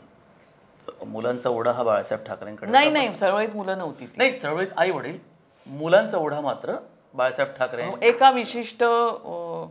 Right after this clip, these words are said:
Speaker 2: ग्रुपमध्ये, म्हणजे असं नव्हतं होत. म्हणजे आता आम-, आमचा एक वेगळा ग्रुप त्या ठिकाणी तयार झाला, जो, अ, deliberately,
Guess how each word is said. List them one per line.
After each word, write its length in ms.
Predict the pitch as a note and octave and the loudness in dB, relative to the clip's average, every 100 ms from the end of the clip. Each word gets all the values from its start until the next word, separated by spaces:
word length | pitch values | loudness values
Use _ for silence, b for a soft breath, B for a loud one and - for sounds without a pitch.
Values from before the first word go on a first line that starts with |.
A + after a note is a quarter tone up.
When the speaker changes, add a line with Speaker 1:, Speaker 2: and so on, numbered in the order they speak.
| E3 b b - E3 | -16 b b -16 -6
Speaker 2:
ग्रुपमध्ये, 580 | F3+ G3 F3 D#3 C3 B2+ | -4 -4 -4 -4 -4 -6
म्हणजे 300 | C3+ C#3+ F3+ | -8 -4 2
असं 340 | - E3+ G#3+ | 2 2 2
नव्हतं 260 | A3 G3+ F3 | 0 -2 -4
होत. 160 | C#3 C3+ | -6 -10
म्हणजे 200 | D3+ D#3+ | -4 4
आता 260 | D#3+ - F#3 | 4 6 4
आम-, 300 | D#3 D3+ D#3 | 4 0 -4
आमचा 340 | C#3+ D#3+ D#3+ G#3+ | -4 -2 6 6
एक 200 | A3 G3+ | 6 -2
वेगळा 280 | F3 F3+ F#3 | 0 0 0
ग्रुप 160 | D#3+ D#3 - _ _ - | -4 -12 -18 _ _ -6
त्या 80 | D#3 | -6
ठिकाणी 360 | D#3 C#3+ D3 D3 | -6 -10 -10 -8
तयार 260 | D3 C#3 C3+ | -4 -2 -2
झाला, 280 | C3+ A#2+ A2+ b b b D3+ | -2 -6 -8 b b b -16
जो, 560 | D3+ E3+ F3 F3 F3 F3 - b b b - | -6 -4 -2 -4 -6 -10 -14 b b b -12
अ, 60 | |
deliberately, 1200 | D3 D3 D3+ E3 F3 F#3+ G3+ G3+ G3+ G3+ G3+ G3+ | -8 -8 -2 -2 -2 -2 -2 -2 -6 -10 -8 -10